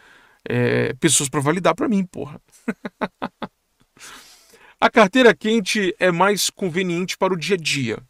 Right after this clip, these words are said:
Então você vai lá. <clears throat> Primeiro, <clears throat> sobre esse celular. Esse celular aqui não tem banco. Esse celular aqui não tem carteira.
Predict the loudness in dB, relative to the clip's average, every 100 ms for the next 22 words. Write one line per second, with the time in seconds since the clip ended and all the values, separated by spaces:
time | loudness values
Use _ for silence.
0 | _ _ -20 -20 _ -8 -4 -2 4 4
1 | 4 2 -2 _ _ -18 -18 -18 -20 -20
2 | _ _ _ -20 -20 -20 -20 -20 _ _
3 | _ _ _ 0 4 6 6 2 -8 -12
4 | -6 -6 -6 -10 -12 _ _ _ _ _
5 | _ -6 0 4 4 4 4 4 6 4
6 | -2 _ _ _ _ _ -4 0 2 2
7 | 4 2 0 -4 -2 -4 -2 -4 -6 -10
8 | -16 _ _ _ _ _ _ _ _ _
9 | _ _ 2 2 4 2 2 2 0 -4
10 | -2 -2 -4 -4 -8 -8 -6 -4 -4